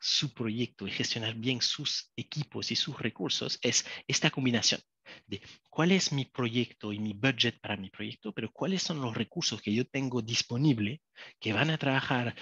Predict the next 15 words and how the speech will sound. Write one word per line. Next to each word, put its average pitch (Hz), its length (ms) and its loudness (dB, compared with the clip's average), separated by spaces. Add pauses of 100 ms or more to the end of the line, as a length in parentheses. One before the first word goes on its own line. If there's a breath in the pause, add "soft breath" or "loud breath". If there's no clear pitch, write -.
(100)
sobre 104 280 -2
tal 139 260 0
y 135 80 -2
tal 123 240 2
proyecto, 113 480 -4
con 107 160 -8
tal 123 280 -4
y 127 40 -8
tal 123 300 -2
tareas 117 500 -2
y 104 60 -6
con 101 180 -8
tal 117 200 -2
y 117 40 -2
tal, 117 300 2